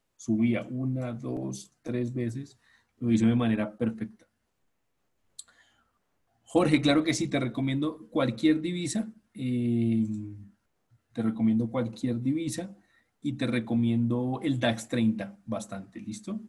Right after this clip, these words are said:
Es un, un excelente par para, para negociar en Scalpi. Bien,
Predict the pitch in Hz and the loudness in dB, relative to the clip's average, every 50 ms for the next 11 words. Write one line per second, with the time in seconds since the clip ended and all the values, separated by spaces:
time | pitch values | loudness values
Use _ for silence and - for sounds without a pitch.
0 | _ - - 110 110 - 117 110 110 110 - 117 113 110 110 - - 101 101 98 | _ -14 -12 -12 -10 -10 -8 -8 -8 -8 -6 -6 -6 -6 -6 -8 -10 -10 -8 -8
1 | 98 98 - 104 104 104 107 107 - - 101 98 101 98 - 101 101 101 - - | -10 -10 -12 -12 -12 -12 -14 -16 -12 -10 -10 -10 -10 -10 -8 -8 -8 -8 -10 -12
2 | - - - 110 107 - - - 113 113 - - 123 - 113 113 113 - - - | -14 -16 -16 -14 -14 -14 -14 -14 -14 -12 -12 -12 -14 -14 -12 -14 -14 -14 -14 -16
3 | - - _ _ _ _ _ _ _ _ _ _ - - - - - _ _ _ | -16 -16 _ _ _ _ _ _ _ _ _ _ -20 -20 -20 -20 -20 _ _ _
4 | _ _ _ - 127 127 117 113 - - | _ _ _ 0 2 2 2 0 -4 -12